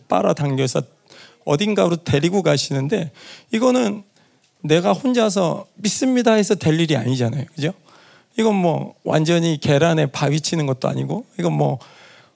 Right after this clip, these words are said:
어, 앞이 안 보이는데, 가끔 목사님 이렇게 얘기하실 때 보면,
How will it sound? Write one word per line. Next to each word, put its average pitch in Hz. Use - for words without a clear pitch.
어, 123
앞이 147
안 135
보이는데, 147
가끔 170
목사님 151
이렇게 135
얘기하실 135
때 139
보면, 135